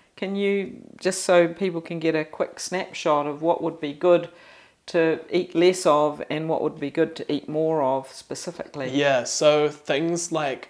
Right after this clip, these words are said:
Speaker 2: sugar have been shown to consistently increase anxiety, and that's because it increases our blood sugar when it doesn't have in the whole, like, imagine you're eating a fruit.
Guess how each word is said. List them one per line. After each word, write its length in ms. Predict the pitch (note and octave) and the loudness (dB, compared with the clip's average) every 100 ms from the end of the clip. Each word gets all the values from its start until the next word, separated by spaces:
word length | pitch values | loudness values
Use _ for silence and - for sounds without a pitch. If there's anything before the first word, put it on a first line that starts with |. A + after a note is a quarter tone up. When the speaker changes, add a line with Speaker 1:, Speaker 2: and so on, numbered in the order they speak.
| _ | _
Speaker 2:
sugar 540 | - - C3 A#2 G#2+ - _ _ _ _ - | -4 -4 -4 -6 -10 -14 _ _ _ _ -12
have 160 | C#3+ | -4
been 160 | C3+ C#3 | -2 -2
shown 540 | - C#3 B2 A#2+ A#2+ - - | 0 2 2 0 -6 -12 -10
to 300 | D3+ B2+ A#2+ | -6 -4 -6
consistently 800 | D3+ C#3 E3+ D#3+ E3+ D3 C3+ | -6 -2 0 0 0 -2 -2
increase 500 | B2+ A#2+ - A#2 A#2+ | -4 -6 -6 -6 -6
anxiety, 680 | G#2 A2 G#2+ G#2+ G#2 G#2+ G#2 | -8 -12 -12 -10 -8 -8 -10
and 160 | G#2+ A#2 | -10 -10
that's 180 | G#2+ | -10
because 540 | - B2 C3+ B2 A#2+ - _ - _ _ _ | -8 -6 -4 -4 -4 -10 _ -20 _ _ _
it 140 | C3+ C3 | -2 -2
increases 580 | C3 - C#3 C3 C#3+ B2+ | -2 -2 -4 -2 -4 -4
our 120 | A#2+ | -4
blood 300 | B2 A#2+ A#2 | -2 -4 -2
sugar 440 | - A#2 C3 F3 | -4 -4 -2 0
when 320 | D3+ C3+ C3 | 0 -2 -4
it 140 | A2 B2+ | -4 -2
doesn't 300 | C3+ C#3+ C3 | 0 0 -2
have 400 | C#3 C3 B2 - _ | -2 -2 -4 -14 _
in 220 | C3+ C3 | -8 -6
the 80 | B2+ | -6
whole, 360 | A#2+ C3 A#2+ A#2+ | -4 -2 0 0
like, 200 | A#2 A#2 | -4 -4
imagine 400 | C3 C#3 D3 D3 | -2 -2 -2 -2
you're 120 | B2+ | -2
eating 260 | B2 A#2 G#2+ | -2 -4 -8
a 60 | |
fruit. 540 | - - A#2+ A2+ - | -14 -8 -6 -6 -8